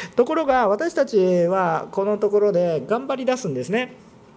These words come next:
「私は良い土地にならなければならない」、いや、もしくはですね、「そんな自信がないから私は茨かな」とか思って、なんか悩む人が結構いるんですよね。「私は茨かな」、もうこう、えー、「さすがに、あ、道端ではないかな」、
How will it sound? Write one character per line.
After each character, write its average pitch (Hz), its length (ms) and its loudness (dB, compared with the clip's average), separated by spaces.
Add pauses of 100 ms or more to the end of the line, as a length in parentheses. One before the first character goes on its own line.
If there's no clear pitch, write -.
(880)
「私 208 240 0
は 233 100 6
良 277 200 2
い 262 60 -6
土 247 100 2
地 220 160 -6
に 185 100 2
な 170 140 0
ら 190 80 -2
な 208 140 -2
け 202 100 -2
れ 156 100 2
ば 143 100 -2
な 139 120 -2
ら 143 100 -2
な 131 100 -4
い」、 - 200 -10
い 180 40 -6
や、 170 140 0
も 202 160 -2
し 247 100 -4
く - 120 0
は 139 80 0
で 131 80 0
す 143 80 -8
ね、 143 100 -2
「そ 202 140 -4
ん 202 60 0
な 196 100 0
自 190 100 -4
信 196 200 -2
が 185 100 0
な 180 100 2
い 151 60 -2
か 135 80 -2
ら 123 100 -2
私 151 320 -2
は 151 80 2
茨 139 380 0
か 151 100 -4
な」 143 220 -4
と 104 80 -10
か 113 80 -8
思 110 100 -4
っ - 20 -6
て、 110 120 -2
な 117 240 -6
ん 110 40 -8
か 113 100 -6
悩 131 300 -2
む 143 100 -4
人 - 140 -4
が 98 100 -6
結 - 280 -4
構 101 140 -4
い 139 60 -4
る 160 100 -2
ん 101 80 -8
で 82 80 -14
す - 140 -16
よ - 120 -16
ね。 - 260 -16
「私 - 300 -10
は 76 60 -6
茨 95 360 -8
か - 140 -14
な」、 50 80 -16 (480)
も 104 80 -14
う - 100 -16
こ 107 240 -10
う、 - 80 -20 (460)
え - 280 -14
ー、 - 40 -10
「さ - 240 -12
す - 220 -6
が 233 100 2
に、 208 180 -2
あ、 - 160 -6 (380)
道 143 160 -4 (180)
端 214 220 0
で 220 80 2
は 151 120 -2
な 95 100 -16
い 104 60 -12
か 95 120 -16
な」、 90 320 -12